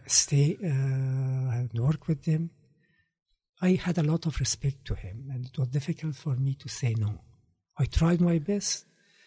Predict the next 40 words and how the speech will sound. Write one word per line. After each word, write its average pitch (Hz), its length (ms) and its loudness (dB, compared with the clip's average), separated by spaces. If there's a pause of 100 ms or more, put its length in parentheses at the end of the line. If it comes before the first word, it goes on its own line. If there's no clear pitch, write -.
(140)
but 151 100 -2
finally 165 440 2
I 147 80 0
said, 143 260 -6
"Okay, 147 300 -6
m-, 123 260 0 (480)
let 165 180 0
me 156 200 8
go 160 300 6
and 139 180 2 (220)
meet 139 440 2
my 135 320 2
relatives 143 420 0
in 120 100 0
Maymana," 165 440 2 (140)
which - 240 -8
was 127 320 -6 (480)
about 123 300 -2
hundred, 135 440 -2
hundred 127 300 -4
fifty - 340 -8
kilometers 123 520 -4
from 117 260 -2
Mazar. 151 460 -2 (720)
And 143 120 4
then 156 120 6
when 151 120 6
I 139 100 2 (220)
return, 196 560 0 (260)
I'll, 143 380 -2 (260)
uh, 123 400 -4
decide. 113 480 -2 (1080)
So 165 160 4
we 156 140 6
went 180 280 6
there, 208 280 4
there, 202 380 4
and 156 160 4
we 160 80 4
went, 151 320 2